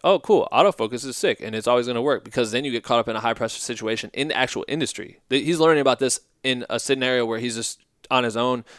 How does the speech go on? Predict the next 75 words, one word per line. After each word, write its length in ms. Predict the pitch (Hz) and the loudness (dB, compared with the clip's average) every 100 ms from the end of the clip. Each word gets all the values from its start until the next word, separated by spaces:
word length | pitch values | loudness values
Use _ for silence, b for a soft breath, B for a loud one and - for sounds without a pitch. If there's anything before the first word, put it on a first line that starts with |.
| B | B
on 140 | - 117 | -4 -2
the 80 | - | 0
come 240 | 139 131 | 2 2
up, 140 | 107 107 | 0 -2
and 80 | |
now 120 | 117 123 | 2 4
all 80 | |
of 60 | 120 | 4
a 20 | |
sudden 180 | 117 113 | 0 -4
he's 120 | 110 | -6
in, 80 | 110 | -6
a, 120 | 101 - | -8 -8
in 120 | 113 | -10
the 160 | - 120 | -6 -2
actual 440 | 123 - 117 110 | -2 -2 -2 -2
shit 320 | - 131 123 | 0 2 2
with 120 | 110 - | -2 -8
some 200 | 127 113 | -8 -8
of 40 | |
the 60 | 107 | -6
biggest 240 | 113 - | -6 -2
artists 180 | 110 101 | -4 -4
in 40 | |
the 100 | 104 | -2
world 240 | 131 127 113 | 2 2 2
working, 380 | 110 110 104 - B B 110 | -2 -4 -12 -14 B B -2
and 200 | 117 113 | 0 0
he's 140 | 117 | 0
gotta 140 | 123 | 2
figure 180 | 117 117 | 2 2
out 60 | 95 | 4
how 100 | 120 | 2
to 160 | 107 - _ - | 0 -6 _ -4
get 160 | 127 | -4
the 80 | 113 | 0
focus 320 | - 131 113 | 2 2 2
right, 180 | 107 107 | -2 -2
and 140 | - 113 | -2 -8
he's 140 | 104 | -10
just 220 | 104 - _ | -10 -12 _
stressed 380 | - - 120 - | -4 0 2 4
out 160 | 127 110 | 4 4
because 420 | 107 104 104 - B B B - | 0 -4 -4 -8 B B B 6
autofocus 380 | 160 131 104 101 | 6 6 0 -6
isn't 280 | 110 87 55 | -10 -10 -10
working. 380 | 87 69 80 _ _ | -10 -12 -18 _ _
And 120 | 113 117 | -6 -4
I'm 100 | 110 | -4
like, 200 | 90 - | -8 -10
"Well, 120 | 113 | -8
dog, 260 | 143 156 - - | -4 -4 -6 -8
shut 220 | - 123 | -2 0
it 80 | 139 | 0
off 200 | 151 - | -4 -6
and 100 | 123 | -12
use 240 | 113 113 - | -10 -12 -12
manual 260 | - 175 - | -10 -10 -10
focus." 160 | - 69 | -12 -8
"What 100 | 127 | -8
do 40 | |
you 80 | 139 | -8
mean? 220 | - - | -12 -12
You 100 | 107 | -8
don't 140 | 117 117 | -4 -2
know 60 | |
how 80 | 117 | 0
to 60 | 120 | -2
use 120 | 117 | -4
manual 160 | 123 | -6
focus?" 320 | 147 175 175 - | -6 -10 -10 -12
"No." 360 | 123 120 107 - | -4 -4 -4 -4
And 140 | 120 | -4
I'm 60 | 123 | -2
like, 160 | 110 | -4